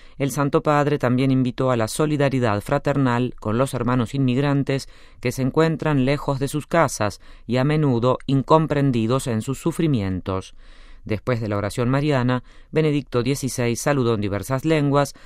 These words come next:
a los miles de fieles y peregrinos reunidos en la plaza de San Pedro y deseó feliz domingo a los procedentes de América Latina y de España con estas palabras.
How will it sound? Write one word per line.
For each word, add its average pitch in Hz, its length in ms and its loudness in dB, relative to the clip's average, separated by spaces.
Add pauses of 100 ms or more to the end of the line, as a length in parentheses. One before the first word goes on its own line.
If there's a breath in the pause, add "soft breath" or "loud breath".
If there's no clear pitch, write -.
(140 soft breath)
a 113 80 -4
los 127 160 0
miles 170 300 -2
de 147 100 -2
fieles 123 400 -2
y 117 80 -6
peregrinos 135 640 0
reunidos 113 540 -2
en 104 80 -2
la 101 80 -4
plaza 135 320 -2
de 104 80 -4
San 147 240 0
Pedro 127 440 0 (360 soft breath)
y 165 100 0
deseó 151 460 0
feliz 113 320 -4
domingo 131 720 0
a 98 100 -2
los 92 240 -4
procedentes 110 680 -4
de 101 80 -6
América 117 320 -4
Latina 113 340 -4
y 113 60 -4
de 143 80 0
España 110 520 -2 (360 soft breath)
con 170 180 4
estas 117 360 -4
palabras. 90 800 -2